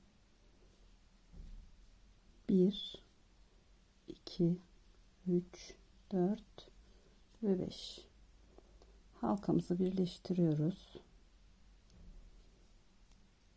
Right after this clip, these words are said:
Bu şekilde ipimi arkaya aldım.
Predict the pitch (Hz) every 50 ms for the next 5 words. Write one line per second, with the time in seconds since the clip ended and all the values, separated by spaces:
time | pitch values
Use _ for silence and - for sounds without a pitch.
0 | - - _ - - - - - _ _ _ _ _ - _ _ - - - -
1 | - - - - - - - 196 - - - - - - 196 - - 180 - -
2 | 202 190 180 175 175 180 - - - 185 180 170 165 160 165 - 190 220 -